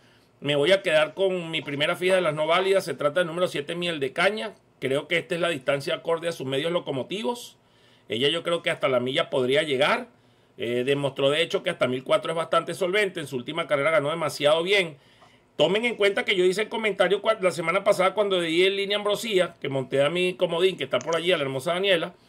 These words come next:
eh, eh, que la yegua había,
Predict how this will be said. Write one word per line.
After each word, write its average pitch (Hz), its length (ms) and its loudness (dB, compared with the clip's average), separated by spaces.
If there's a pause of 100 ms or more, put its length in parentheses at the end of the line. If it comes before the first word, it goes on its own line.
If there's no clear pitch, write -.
(360)
eh, 143 840 2
eh, 151 340 -2
que 160 140 -2
la 147 120 2
yegua 196 320 2
había, 175 240 2